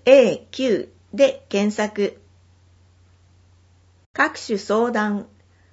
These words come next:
相談日が土曜、日曜、祝日の場合は、事前に確認を。市民相談窓口、市役所本館一階、電話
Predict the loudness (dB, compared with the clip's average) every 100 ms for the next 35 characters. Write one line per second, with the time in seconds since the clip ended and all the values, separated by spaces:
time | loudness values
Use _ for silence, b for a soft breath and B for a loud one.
0 | _ -4 2 2 2 0 -2 -4 0 0
1 | -2 -10 -4 0 4 4 2 -2 -8 -6
2 | -4 -4 -4 0 2 2 -4 -8 -8 -6
3 | -6 -4 -4 0 0 0 -2 -2 -2 -4
4 | -10 -18 -8 -2 0 0 -4 -6 -6 -4
5 | -2 -2 -2 -4 -6 -14 _ _ _ _
6 | _ _ _ _ _ _ _ -18 -4 -2
7 | 0 -2 -4 0 2 2 -2 -2 -2 -2
8 | -2 -4 -8 -8 -10 -12 _ _ _ _
9 | _ 0 0 0 -2 -2 0 0 -2 -2
10 | -4 -4 -6 -10 -10 _ -4 -2 -2 -6
11 | _ b b b b 0 2 4 2 0
12 | -2